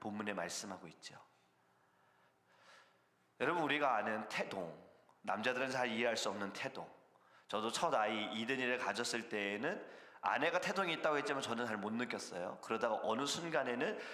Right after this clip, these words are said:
아내의 배에 손을 댔을 때 그 태동이 느껴지긴 합니다. 지금도 이제 기쁨이가 이제 두 달 정도 남았잖아요. 지금 기쁨이의 태동이 있다고 하는데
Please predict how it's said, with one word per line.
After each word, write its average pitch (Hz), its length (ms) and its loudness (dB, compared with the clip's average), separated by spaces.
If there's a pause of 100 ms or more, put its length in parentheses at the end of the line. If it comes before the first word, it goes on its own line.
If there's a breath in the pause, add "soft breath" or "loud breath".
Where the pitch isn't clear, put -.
(160 loud breath)
아내의 123 400 2
배에 120 160 0
손을 156 480 0
댔을 127 460 -2
때 110 260 0
그 110 380 -4
태동이 202 340 0
느껴지긴 107 500 -2
합니다. - 480 -8 (460 loud breath)
지금도 175 480 2
이제 131 260 2
기쁨이가 117 1000 0
이제 101 300 -2
두 - 120 -4
달 120 180 4
정도 107 220 -2
남았잖아요. 95 720 -4 (380 loud breath)
지금 123 200 -6
기쁨이의 151 500 -2
태동이 190 380 0
있다고 135 300 2
하는데 127 480 0